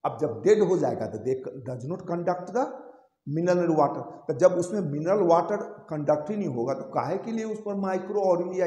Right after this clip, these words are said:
इंसेक्ट अटैक करेगा उसको? अरे वो अटैक क्यों करता है? भोजन के लिए ना। तो जब वो डेड है तो उस पर काहे लाते? उसको तो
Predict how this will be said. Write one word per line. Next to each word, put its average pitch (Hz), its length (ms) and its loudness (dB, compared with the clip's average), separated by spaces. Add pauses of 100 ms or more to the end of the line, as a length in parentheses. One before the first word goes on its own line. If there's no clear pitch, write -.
इंसेक्ट 180 400 -4
अटैक 139 300 0
करेगा 117 240 -4
उसको? 117 160 -8
अरे - 420 -6
वो 120 120 6
अटैक 165 280 2
क्यों 240 140 0
करता - 300 -4
है? 104 140 -4
भोजन 175 280 4
के 135 80 0
लिए 117 180 0
ना। 240 100 -6 (680)
तो 139 60 -6
जब 165 200 4
वो 190 80 2 (100)
डेड - 180 6
है 165 160 0
तो 165 80 -4
उस - 100 -8
पर 220 120 -6
काहे 277 140 0
लाते? 269 200 -4
उसको 156 180 -8
तो 170 100 -4